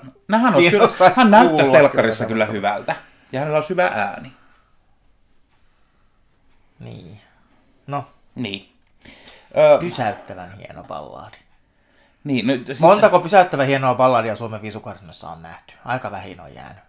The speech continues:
Speaker 2: Että tää olisi kyllä nyt aika historiallinen tapahtuma
Speaker 1: Ähm,
Speaker 2: sitten.
Speaker 1: ootko muistellut?
Speaker 2: <laughs> Joskus seitkytluvulla oli.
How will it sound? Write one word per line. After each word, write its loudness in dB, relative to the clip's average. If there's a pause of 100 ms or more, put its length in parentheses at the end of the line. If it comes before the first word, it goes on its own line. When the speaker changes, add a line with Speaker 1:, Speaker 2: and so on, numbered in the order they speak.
Speaker 2:
Että -20
tää -12
olisi -16
kyllä -18
nyt -16
aika -10
historiallinen -18
tapahtuma -6
Speaker 1:
Ähm, -2
Speaker 2:
sitten. -16 (840)
Speaker 1:
ootko -4 (260)
muistellut? -4 (760)
Speaker 2:
<laughs> -6
Joskus -2
seitkytluvulla 2
oli. 0